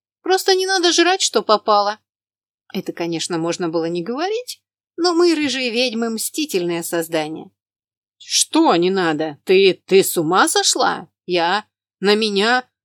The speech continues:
на меня наложили чары, я...» Хотела ему сказать, что скоро он сам наложит, и не чары.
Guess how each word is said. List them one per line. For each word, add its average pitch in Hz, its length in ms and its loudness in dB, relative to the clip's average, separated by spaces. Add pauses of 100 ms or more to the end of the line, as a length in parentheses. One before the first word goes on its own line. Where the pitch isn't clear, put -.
на 190 80 0
меня 240 260 4
наложили 339 480 4
чары, 339 560 2
я...» 214 440 0 (800)
Хотела 339 300 -8
ему 320 140 -6
сказать, 311 460 -2
что 269 160 -2
скоро 320 320 -2
он 311 100 -6
сам 359 420 0 (280)
наложит, 208 600 -2 (380)
и 302 100 -4
не 349 160 -2
чары. 196 540 0